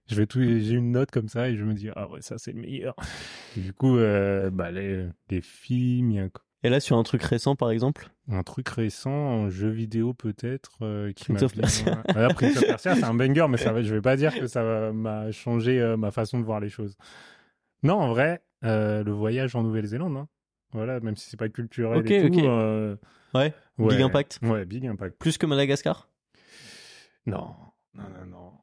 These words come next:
Speaker 2: Parce que t'as fait aussi
Speaker 1: Madagascar.
Speaker 2: un stage
Speaker 1: Ouais.
Speaker 2: à Madagascar.
Speaker 1: Ouais, ouais, Madagascar, euh, Madagascar, ça, ça,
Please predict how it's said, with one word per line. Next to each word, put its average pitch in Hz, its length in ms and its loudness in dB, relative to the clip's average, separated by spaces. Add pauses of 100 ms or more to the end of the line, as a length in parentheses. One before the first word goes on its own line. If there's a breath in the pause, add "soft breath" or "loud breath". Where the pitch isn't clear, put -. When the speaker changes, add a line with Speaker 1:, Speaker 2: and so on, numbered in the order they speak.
(220)
Speaker 2:
Parce - 120 -18
que - 60 2
t'as 131 140 0
fait 165 140 4
aussi 160 220 2
Speaker 1:
Madagascar. 147 240 6
Speaker 2:
un 131 40 4
stage 127 280 0
Speaker 1:
Ouais. 139 40 4
Speaker 2:
à 127 40 2
Madagascar. 117 520 4
Speaker 1:
Ouais, 110 80 0
ouais, 107 80 0
Madagascar, 107 760 0
euh, 101 380 0
Madagascar, 104 560 0
ça, 95 280 -2
ça, 92 440 -8